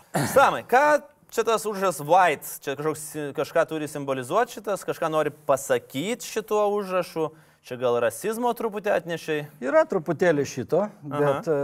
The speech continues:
Speaker 2: bet čia šiaip gražus megztinis.
Speaker 1: Taip, čia
Speaker 2: Ir, e, ir šiaip vat, apie mane, vat,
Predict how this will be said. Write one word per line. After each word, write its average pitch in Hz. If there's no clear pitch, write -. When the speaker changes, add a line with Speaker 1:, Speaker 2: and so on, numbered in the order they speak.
Speaker 2:
bet 170
čia 214
šiaip 254
gražus 151
megztinis. 113
Speaker 1:
Taip, 139
čia 127
Speaker 2:
Ir, 143
e, 135
ir 311
šiaip -
vat, 139
apie 117
mane, 247
vat, 101